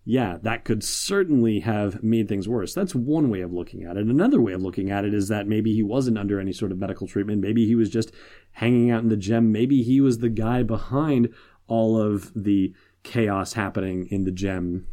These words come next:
Just because we had this Lord Kaliki, however you <laughs> pronounce his name, giving this speech about how awesome the gem is, that doesn't necessarily mean he's the guy running the gem. It just means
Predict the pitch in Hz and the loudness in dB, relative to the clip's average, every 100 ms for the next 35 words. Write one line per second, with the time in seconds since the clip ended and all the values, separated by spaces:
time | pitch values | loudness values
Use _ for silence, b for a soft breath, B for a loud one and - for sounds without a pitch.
0 | - - 110 127 - 110 120 107 104 107 | -10 -4 0 0 0 0 2 2 2 2
1 | 98 101 - 101 107 104 101 107 101 113 | 0 -2 -2 0 2 0 -2 -2 0 0
2 | 104 110 117 113 101 95 95 107 104 - | -2 0 2 0 0 0 2 2 0 0
3 | 139 - 139 131 120 104 113 113 120 B | 0 2 0 2 0 2 2 4 2 B
4 | B B B 127 127 120 117 113 - 120 | B B B 2 4 6 4 2 2 2
5 | 117 110 110 107 104 - 107 101 - 107 | 2 0 0 0 -2 -2 -2 -2 -4 -6
6 | 101 110 107 98 101 104 113 117 123 143 | -2 0 0 0 0 2 4 2 2 0
7 | 131 131 131 127 156 139 127 123 131 127 | 0 -2 0 -2 0 2 4 6 6 6
8 | 131 120 120 120 113 104 104 143 233 202 | 4 2 0 2 2 2 0 2 4 4
9 | 107 95 87 92 92 127 98 87 101 101 | 2 -2 -6 -4 -2 -2 -6 -4 0 2
10 | 101 | 2